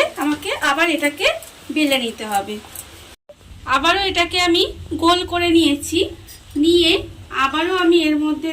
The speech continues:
দিয়ে দেব অল্প সামান্য একটু সাদা তেল। আর অল্প একটু ময়দা দিয়ে আবারও এটা খুব ভালোভাবে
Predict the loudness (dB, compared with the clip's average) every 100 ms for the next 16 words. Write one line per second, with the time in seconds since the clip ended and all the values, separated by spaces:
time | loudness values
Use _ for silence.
0 | -2 0 0 -2 -2 -2 -2 -6 -20 -20
1 | -20 -20 -20 -20 -6 0 2 0 -4 -6
2 | -2 0 0 2 2 0 -4 -6 -6 -2
3 | -2 -2 -4 -2 -2 -4 -8 -18 -20 -20
4 | -20 -20 -20 -16 -6 -2 -2 -4 -8 -6
5 | -6 -6 -4 -2 -2 -6 -20 -20 -12 -10
6 | -10 -6 -4 -4 -8 -20 -20 -20 -8 -2
7 | -2 -2 -6 -12 -14 -20 -20 -20 -20 -20
8 | -20 -20 -20 -20 -20 -20 -20 -20 -20 -10
9 | 0 4 6 4 2 -2 -12 -8 -4 -2
10 | 0 -2 -2 0 0 0 -4 -20 -20 -6
11 | -2 -2 -4 0 2 2 0 0 0